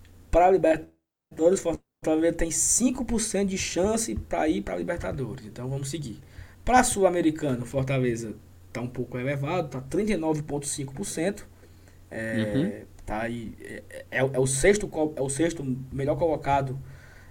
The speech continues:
Speaker 1: em, em probabilidade pra ir pra Sul-Americana. E de ser rebaixado, que ainda é o meu maior medo, o Fortaleza tá com um número até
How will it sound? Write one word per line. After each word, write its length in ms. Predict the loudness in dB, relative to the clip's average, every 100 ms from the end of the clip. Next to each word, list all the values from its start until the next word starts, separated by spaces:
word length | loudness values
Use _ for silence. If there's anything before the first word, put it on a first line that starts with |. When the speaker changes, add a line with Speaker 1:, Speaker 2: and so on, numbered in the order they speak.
| -16 -6
Speaker 1:
em, 460 | -2 0 -2 -8 -12 -20 -10
em 80 | -6
probabilidade 680 | 0 2 4 2 2 0 -2
pra 140 | -2
ir 20 |
pra 120 | -2 -2
Sul-Americana. 680 | -2 0 0 -2 -2 -4 -6 -2
E 160 | 4 4
de 120 | 4
ser 200 | 0 2
rebaixado, 800 | 2 2 0 0 2 2 0 -4 -12 -20 -20 -20 -20 -20 -20 -20 -20 -18
que 300 | -8 -6 -6 -6
ainda 420 | 0 2 4 4
é 80 | 4
o 60 |
meu 160 | 2 2
maior 240 | 2 -2
medo, 340 | -2 0 0 0
o 20 |
Fortaleza 520 | 0 0 0 -2 0
tá 120 | -2
com 120 | -2 0
um 20 |
número 220 | 2 2
até 400 | 0 2 2 0